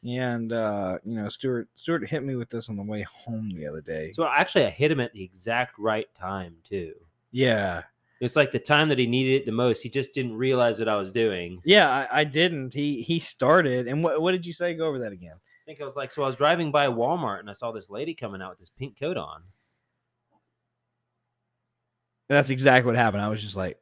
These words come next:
Speaker 1: um,
Speaker 2: I was just like,
Speaker 1: and, and
Speaker 2: and he was like, "A-, and?"
Speaker 1: and, and the rest of the story is, uh, I was having a, like, "Can I hear, can I hear the Paul Harvey on that?" Or
Speaker 2: Yeah, like, and then,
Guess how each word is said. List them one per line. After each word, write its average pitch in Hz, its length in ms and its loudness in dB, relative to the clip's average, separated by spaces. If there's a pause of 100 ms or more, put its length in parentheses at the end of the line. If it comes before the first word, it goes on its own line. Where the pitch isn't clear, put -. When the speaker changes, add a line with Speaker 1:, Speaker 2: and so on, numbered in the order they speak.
(140)
Speaker 1:
um, 90 340 -8
Speaker 2:
I - 600 -20
was 104 60 -16
just 98 140 -14
like, 95 200 -10 (640)
Speaker 1:
and, 104 200 -6
and 98 180 -6
Speaker 2:
and 143 100 -6
he 117 40 -2
was 107 120 -6
like, 117 200 -8
"A-, 113 120 -12 (160)
and?" 175 420 -6
Speaker 1:
and, 85 160 -8 (120)
and 95 120 -6
the 92 60 -4
rest 92 220 -4
of 98 60 -10
the - 40 -12
story 101 340 -6
is, 269 540 -2
uh, 151 40 -2
I 127 180 2
was 139 140 -2
having 151 280 -2
a, 120 80 -10
like, 104 240 -10
"Can 131 120 -14
I 117 100 -10
hear, 135 200 -10 (120)
can 139 140 -8
I 113 60 -6
hear 143 200 0
the 113 100 -4
Paul 135 240 0
Harvey 156 400 -2
on 185 160 0
that?" 208 320 0
Or - 180 -6
Speaker 2:
Yeah, 143 180 -4
like, 98 260 -8
and 113 160 -8
then, 117 160 -6